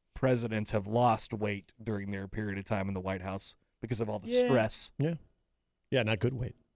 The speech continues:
Speaker 2: Well, then you probably also have a dedicated fitness trainer and a chef.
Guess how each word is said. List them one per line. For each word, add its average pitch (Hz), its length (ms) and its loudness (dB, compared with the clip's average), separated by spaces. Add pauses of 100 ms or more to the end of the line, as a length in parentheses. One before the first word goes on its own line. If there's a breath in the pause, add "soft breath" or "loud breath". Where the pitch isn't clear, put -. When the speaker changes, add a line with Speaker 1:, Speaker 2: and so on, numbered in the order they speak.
(480)
Speaker 2:
Well, 320 220 4
then 202 160 4
you 190 120 4
probably 165 240 2
also 139 200 0
have 120 120 0
a 117 40 -6
dedicated 120 560 -2
fitness 123 360 -10
trainer 127 340 -4
and 135 140 0
a 120 80 0
chef. 135 360 -2